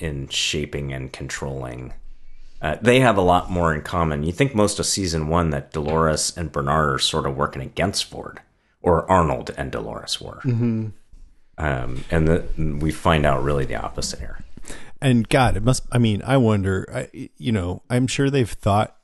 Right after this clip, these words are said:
Speaker 2: the general beats of the story out for a while, but they couldn't have thought out all the little details. And so I'm sure if you went back and watched season one, you might find some conflicting things. I mean, as this story goes along, it's gonna be harder and harder if they're gonna try to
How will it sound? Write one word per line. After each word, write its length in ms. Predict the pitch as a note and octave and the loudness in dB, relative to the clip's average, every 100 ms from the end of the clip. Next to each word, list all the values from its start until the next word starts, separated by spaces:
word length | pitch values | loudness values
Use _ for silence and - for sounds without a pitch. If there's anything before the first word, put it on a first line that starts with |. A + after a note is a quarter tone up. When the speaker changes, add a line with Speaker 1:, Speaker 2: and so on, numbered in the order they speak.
| _ | _
Speaker 2:
the 80 | A2 | -4
general 420 | G2 A#2 A2 G#2+ F#2+ | 0 2 4 4 2
beats 420 | G#2+ A#2 - - | 0 -2 -4 -4
of 140 | A#2 | -4
the 80 | G#2 | -4
story 420 | - - A#2+ D2 | -4 0 0 2
out 180 | D2 A#1 | 0 0
for 120 | - | 0
a 60 | C3+ | 0
while, 280 | C#3 D3 C#3 | 2 2 2
but 300 | - G2+ - - - - - - - _ _ - | 4 0 0 -12 -18 -20 -20 -20 -20 _ _ -2
they 120 | B2 | -2
couldn't 280 | - D#3+ C#3+ | 0 0 0
have 100 | - | 0
thought 300 | - A#2+ A2 | 2 4 6
out 160 | A2 | 4
all 160 | G#2 G2+ | 4 2
the 60 | G2+ | 2
little 240 | G2+ G2 | 0 0
details. 520 | G2+ F#2+ G#2+ F#2 F#2 | -2 -2 0 0 -2
And 280 | G2+ G#2 G2 | -2 0 0
so 420 | - G2+ G2+ G2+ | 4 4 4 2
I'm 160 | G#2+ G#2+ | 0 -2
sure 280 | - A#2+ A#2+ | 2 4 4
if 120 | A#2+ | 2
you 100 | G#2+ | 2
went 200 | G#2 G2 | 2 2
back 260 | G#2 F#2+ | 0 2
and 100 | G2+ | 0
watched 200 | G2 F#2 - | 2 0 0
season 320 | - F#2 F#2 | -2 0 0
one, 160 | F#2 F#2+ | 2 2
you 80 | |
might 220 | F#2+ F#2+ - | 0 0 -2
find 320 | - G2+ G2+ | 0 2 0
some 300 | - G2 - | 2 2 2
conflicting 600 | - G2 - G2 - B2 | 2 0 2 0 2 0
things. 280 | C3+ C3 B2+ | 2 2 2
I 80 | A2+ | 4
mean, 160 | A2+ | 2
as 220 | - B2 | 2 0
this 160 | A#2 G2+ | 0 -2
story 300 | - G#2 G2 | 0 2 4
goes 140 | F#2+ F#2 | 4 2
along, 240 | F#2 F#2 | 2 0
it's 120 | - | -2
gonna 140 | - F2+ | -2 0
be 100 | E2 | 0
harder 340 | D#2+ F2+ F2 | 2 2 0
and 120 | F2 | 0
harder 420 | F#2+ F#2+ F2+ F2+ | 2 2 2 0
if 160 | F2+ F#2+ | 0 -2
they're 160 | F#2+ E2+ | -2 0
gonna 240 | F#2+ F2+ | 0 -2
try 220 | - G2 | 0 2
to 240 | F2+ E2+ | 2 0